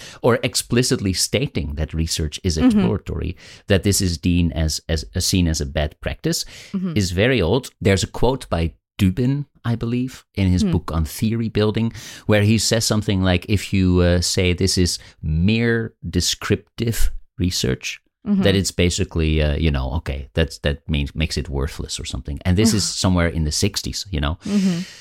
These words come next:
Speaker 1: So there's always been this cl-, slightly negative view on exploratory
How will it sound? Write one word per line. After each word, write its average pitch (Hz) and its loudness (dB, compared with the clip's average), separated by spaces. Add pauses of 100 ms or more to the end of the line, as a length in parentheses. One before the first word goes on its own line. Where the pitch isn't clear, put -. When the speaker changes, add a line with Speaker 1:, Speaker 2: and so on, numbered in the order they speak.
(160)
Speaker 1:
So - 0
there's 123 2 (100)
always 143 4
been 101 2
this 80 -2 (100)
cl-, 85 -2
slightly 78 -2
negative 82 -2
view 76 -2
on 78 -2
exploratory 73 -6